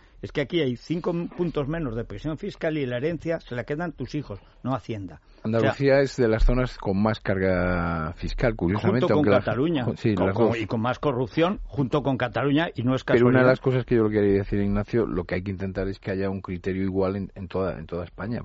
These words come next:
Speaker 2: porque al fin y al cabo, eh, Federico es, eh, es de Teruel, eh, eh, mm, eh, José Alejandro es de
Speaker 1: De
Speaker 2: Zamora.
Speaker 1: Zamora.
Speaker 2: Yo soy de, de un pueblo de La Coruña. Hombre, nos gusta, vivimos encantados en Madrid, pero nos gustaría que hubiese un criterio único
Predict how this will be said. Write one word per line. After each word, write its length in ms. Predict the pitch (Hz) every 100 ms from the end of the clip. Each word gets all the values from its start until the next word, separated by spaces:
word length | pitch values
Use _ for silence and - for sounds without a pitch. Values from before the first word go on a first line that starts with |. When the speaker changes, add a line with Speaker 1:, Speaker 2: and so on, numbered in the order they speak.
| -
Speaker 2:
porque 200 | - 143
al 80 | -
fin 140 | 104
y 20 |
al 80 | 95
cabo, 280 | 104 101 - - - -
eh, 120 | -
Federico 480 | - 117 120 143 147
es, 160 | 147 127
eh, 460 | 104 127 127 85
es 80 | 120
de 100 | 120
Teruel, 420 | 104 92 90 80 - -
eh, 600 | 82 87 87 90 92 92 _ - _ _
eh, 220 | - 55 -
mm, 640 | 95 92 90 87 71 71 58 110 104
eh, 720 | 107 101 98 95 90 85 98 80 95
José 260 | 85 -
Alejandro 600 | 107 101 135 147 151 156
es 120 | 131 120
de 100 | 107
Speaker 1:
De 40 |
Speaker 2:
Zamora. 520 | 113 104 95 82 73
Speaker 1:
Zamora. 120 | 65
Speaker 2:
Yo 100 | 95
soy 200 | 113 139
de, 320 | 131 127 120 113
de 80 |
un 100 | 117
pueblo 240 | 117 123 120
de 60 |
La 100 | 110
Coruña. 360 | 98 92 90 87
Hombre, 200 | 107 90
nos 240 | 85 87
gusta, 300 | 92 92 - - - -
vivimos 420 | 98 101 127 135
encantados 500 | 143 120 107 120 113
en 100 | 113
Madrid, 320 | 95 104 147 131
pero 240 | 98 80 80
nos 260 | 92 92
gustaría 420 | 95 95 101 120 127
que 40 |
hubiese 200 | 123 147
un 60 | 131
criterio 380 | 113 117 113 127
único 380 | 127 127 -